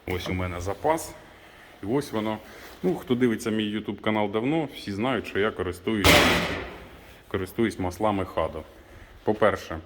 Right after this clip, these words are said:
на відміну від інших виробників, масла Hado в залізній банці. Більшість інших виробників роблять в пластикових. Тобто підробити пластикову каністру і налити туди якогось шмурдяка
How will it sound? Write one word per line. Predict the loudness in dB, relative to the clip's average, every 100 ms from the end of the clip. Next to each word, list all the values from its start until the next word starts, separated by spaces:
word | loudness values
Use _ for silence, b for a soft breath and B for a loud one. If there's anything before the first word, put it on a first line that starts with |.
| -8
на | -4 -2
відміну | 0 0 0
від | 0 -2
інших | -2 -4 -4
виробників, | -2 -2 -2 -2 0
масла | 0 2 2
Hado | 4 4 2
в | 0
залізній | -2 0 0 0
банці. | 0 -2 -2 -10 -14 -16 B B B B -2
Більшість | -2 -2 -6 0
інших | 0 0 -4
виробників | -2 -2 -2 0 0
роблять | 0 0 -4
в | 0
пластикових. | 4 4 2 -6 -6 -4
Тобто | -6 -4 -4
підробити | 0 0 2 2 0
пластикову | 0 0 0 -4 -4 -2
каністру | 0 2 0 0 -2
і | 0
налити | 0 0 -2
туди | -2 0
якогось | 0 -2 -2
шмурдяка | -2 -2 0 0 0